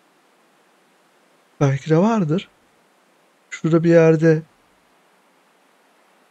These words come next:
Bunlar rençperlerim. Boşta duranları yazar mı acaba? Herkes çalışıyor mu? Hop, bir saniye.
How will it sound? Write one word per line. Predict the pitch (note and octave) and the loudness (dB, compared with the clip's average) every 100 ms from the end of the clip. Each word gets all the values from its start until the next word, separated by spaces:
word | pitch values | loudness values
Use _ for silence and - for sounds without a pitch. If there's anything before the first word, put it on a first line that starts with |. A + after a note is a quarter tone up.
| _ _ _ | _ _ _
Bunlar | D3+ D#3 F#3+ | 0 4 6
rençperlerim. | G#3 A3 - A3 G#3 G#3+ F#3+ D#3+ _ _ _ _ _ _ _ _ | 8 6 4 4 6 6 4 0 _ _ _ _ _ _ _ _
Boşta | D#3+ D#3+ - F#3+ | 0 2 2 4
duranları | F#3+ G#3 G#3+ | 6 6 6
yazar | G#3+ F#3+ F3 C#4 | 6 6 4 2
mı | C4+ | 2
acaba? | D#3+ D#3 D3 D3 | 2 0 -2 0
Herkes | E3+ E3 G#3+ G#3 | 0 0 0 0
çalışıyor | G3 F#3 F#3 F3 | 2 2 2 2
mu? | F#3 | 6
Hop, | A#3 A#3+ _ _ | 4 4 _ _
bir | D#3+ | -8
saniye. | - E3+ D3 C3+ | -2 0 0 -4